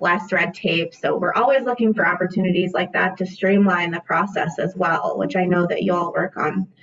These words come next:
closely too. I'm wondering, um, as we kind of close our conversation today, and you think about all that there is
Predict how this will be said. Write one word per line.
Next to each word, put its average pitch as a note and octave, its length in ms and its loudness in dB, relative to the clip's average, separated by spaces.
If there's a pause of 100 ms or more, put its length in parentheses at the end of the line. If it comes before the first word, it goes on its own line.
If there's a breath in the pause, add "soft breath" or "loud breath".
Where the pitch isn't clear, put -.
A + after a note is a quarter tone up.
(400 loud breath)
closely - 440 -2
too. - 420 -2 (360 loud breath)
I'm A#3 140 0
wondering, D4 760 2
um, F#3+ 560 0 (180)
as B3 200 0
we C#4+ 180 0
kind C4+ 160 0
of A#3 80 -2
close B3 260 2
our A#3+ 120 2
conversation G3 720 0
today, - 680 0 (460 soft breath)
and G#3+ 120 2
you C#4 220 2
think C#4+ 200 2
about A#3+ 460 2 (220)
all C4+ 380 2
that B3+ 140 -2
there G#3+ 160 4
is F#3+ 580 0